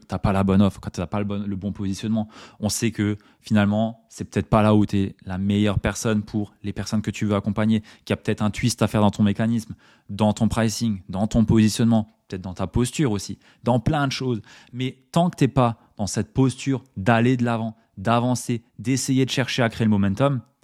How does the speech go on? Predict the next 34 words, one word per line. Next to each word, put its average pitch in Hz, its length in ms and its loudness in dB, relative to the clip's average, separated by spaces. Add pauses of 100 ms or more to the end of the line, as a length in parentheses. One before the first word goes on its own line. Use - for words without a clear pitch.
(240)
tu - 120 -6
vas 98 100 0
rester 113 300 -4
en 123 60 -4
défense, 101 420 -10 (180)
tu - 140 -14
vas 95 100 -6
rester 127 640 -6
dans 113 140 -4
ton 110 120 -8
mental 117 460 -6 (480)
et 101 80 -6
tu - 160 -10
ne 98 60 -10
toucheras 113 480 -8 (160)
personne. 104 520 0 (300)
Et 113 80 4
ça, 127 380 0 (260)
j'ai 98 140 -6
vraiment 113 600 -2
envie 117 220 -8 (300)
que 107 120 0
tu, 101 580 -2
tu - 120 -6
l'ancres 117 440 2
et 101 40 0
que - 60 -10
tu 110 120 -4
le 104 40 2
gardes 123 300 2
en 113 100 -2
tête 123 320 -8 (320)
parce 104 220 -2
que, 113 440 4